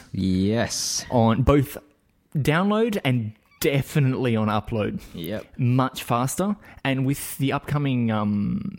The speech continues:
Speaker 2: five G, it's gonna get even better.
Speaker 1: Oh, yeah. Abs-, yeah, five G is really close. And
Speaker 2: Yeah.
Speaker 1: hey, like, four G just got released, what, three years ago?
Speaker 2: Yeah.
Speaker 1: So,
Speaker 2: And I
Speaker 1: it, it's
Speaker 2: believe
Speaker 1: coming quick.
Speaker 2: Well, I know, um, I th-,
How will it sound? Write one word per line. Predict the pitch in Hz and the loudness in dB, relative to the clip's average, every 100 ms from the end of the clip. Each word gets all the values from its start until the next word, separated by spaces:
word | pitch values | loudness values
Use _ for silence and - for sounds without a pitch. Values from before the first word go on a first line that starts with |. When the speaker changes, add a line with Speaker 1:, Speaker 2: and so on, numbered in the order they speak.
| - | -6
Speaker 2:
five | 123 123 | -2 0
G, | 113 127 190 - _ - | 0 0 0 -4 _ -10
it's | - | -2
gonna | 160 170 | 0 0
get | 113 | 0
even | 107 107 | 0 0
better. | 107 95 110 | 0 0 0
Speaker 1:
Oh, | 151 113 | 2 2
yeah. | 98 135 90 | 2 2 2
Abs-, | 135 156 - | -2 -4 -4
yeah, | 131 143 92 | 0 2 0
five | - 131 180 | 0 -2 0
G | 170 120 | 0 0
is | 101 92 | 0 -2
really | 107 143 98 | -2 -2 -2
close. | - 127 - | -2 -4 -2
And | 98 | 0
Speaker 2:
Yeah. | 131 170 110 | 2 2 2
Speaker 1:
hey, | 117 - - | -4 -14 -14
like, | - 104 | -8 -8
four | - - 160 | -6 -4 -2
G | 131 | -2
just | 101 - | -4 -4
got | 92 | -4
released, | 101 95 - | -4 -6 -6
what, | 113 87 53 _ _ - - - - | -6 -6 -6 _ _ -20 -20 -20 -8
three | 104 95 | -4 0
years | 104 139 | 0 -2
ago? | 165 | 0
Speaker 2:
Yeah. | 190 175 - - - _ _ _ | 2 2 -2 -8 -18 _ _ _
Speaker 1:
So, | - - 107 85 90 - - | -12 -2 0 2 -2 -8 -2
Speaker 2:
And | 135 | 2
I | |
Speaker 1:
it, | 143 | 2
it's | 147 | 4
Speaker 2:
believe | 147 175 | 2 4
Speaker 1:
coming | 196 127 | 2 0
quick. | 156 117 - - - | -2 -2 -6 -18 -4
Speaker 2:
Well, | 175 170 | 2 4
I | 175 | 4
know, | 214 240 | 4 4
um, | 202 156 143 135 127 | 4 2 2 0 0
I | 131 | -2
th-, | 135 | -4